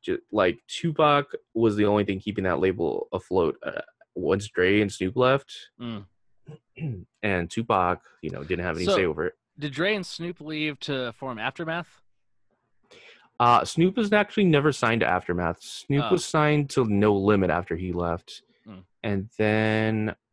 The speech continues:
Speaker 1: I think he kinda had his own label. But he kind of, so, uh, apparently w-,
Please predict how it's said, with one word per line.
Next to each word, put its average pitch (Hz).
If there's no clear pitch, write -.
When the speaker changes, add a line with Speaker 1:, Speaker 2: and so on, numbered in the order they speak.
Speaker 1:
I 87
think 117
he 170
kinda 131
had 120
his 90
own 92
label. 82
But 98
he 131
kind 131
of, 107
so, 127
uh, 113
apparently 202
w-, 165